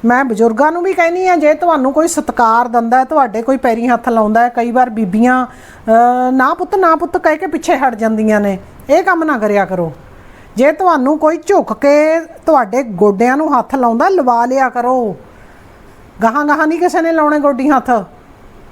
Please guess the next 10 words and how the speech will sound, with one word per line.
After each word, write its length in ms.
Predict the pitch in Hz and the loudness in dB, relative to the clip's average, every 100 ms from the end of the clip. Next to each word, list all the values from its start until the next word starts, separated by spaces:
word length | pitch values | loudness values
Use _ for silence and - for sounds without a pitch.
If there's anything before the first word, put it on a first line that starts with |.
| - - - - - - - | -20 -20 -20 -20 -20 -20 -2
ਪੋਤ 260 | 262 294 349 | 0 2 0
ਨੂੰਹਾਂ 320 | 339 320 330 | 0 2 2
ਨਹੀਂ 120 | 339 | 2
ਲਾਉਂਦੀਆਂ 380 | 339 320 311 330 | 2 2 0 0
ਅੱਜ 140 | 285 | 0
ਕੱਲ੍ਹ 320 | 302 320 330 226 | -2 -2 -2 -4
ਦਾਦੀਆਂ 560 | 208 233 208 254 262 | -2 -2 0 0 2
ਦੇ 100 | 262 | 0
ਪੈਰੀਂ 300 | 262 247 240 | 0 -2 0
ਹੱਥ। 340 | 240 233 226 | -2 0 -4